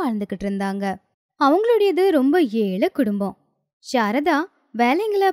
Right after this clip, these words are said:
பார்த்துக்கிட்டு அதுல வர வருமானத்தை வச்சு ரெண்டு பேரும் வாழ்ந்துகிட்டு இருந்தாங்க. இப்படி நாட்களும் நகர்ந்துச்சு. ஒரு நாள் சாரதா எப்பவும் போலவே வேலைக்கு போய் அங்க வேலைங்களை செஞ்சுக்கிட்டு இருந்தா. அன்னைக்கு அந்த வேலையோட கடைசி நாள்.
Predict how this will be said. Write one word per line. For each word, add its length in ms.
பார்த்துக்கிட்டு 640
அதுல 340
வர 240
வருமானத்தை 560
வச்சு 460
ரெண்டு 280
பேரும் 260
வாழ்ந்துகிட்டு 460
இருந்தாங்க. 440
இப்படி 560
நாட்களும் 560
நகர்ந்துச்சு. 540
ஒரு 240
நாள் 300
சாரதா 540
எப்பவும் 460
போலவே 460
வேலைக்கு 440
போய் 540
அங்க 420
வேலைங்களை 480
செஞ்சுக்கிட்டு 360
இருந்தா. 480
அன்னைக்கு 520
அந்த 220
வேலையோட 640
கடைசி 460
நாள். 240